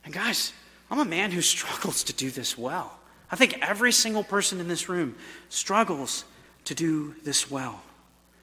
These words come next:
But Peter's asking these men and women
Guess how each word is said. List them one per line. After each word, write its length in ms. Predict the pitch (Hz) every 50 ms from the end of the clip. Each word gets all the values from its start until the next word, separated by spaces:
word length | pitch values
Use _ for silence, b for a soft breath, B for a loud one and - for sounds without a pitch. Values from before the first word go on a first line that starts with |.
| b b b b b b b b _ _ _ _ _ _ _ _ _ _ _ _ _ _ _ _ _ _ _ _ _ _ _ _ _ _ _ _ _ _ _ - - _ _ _ _ _ _ _ _ -
But 120 | - 156 -
Peter's 340 | - 190 220 214 202 - -
asking 600 | - 147 165 180 185 - - - 202 190 180 156
these 240 | 151 147 139 139
men 240 | 151 147 160 180 175
and 220 | 165 151 143 139 139
women 460 | 147 170 175 165 147 139 131 127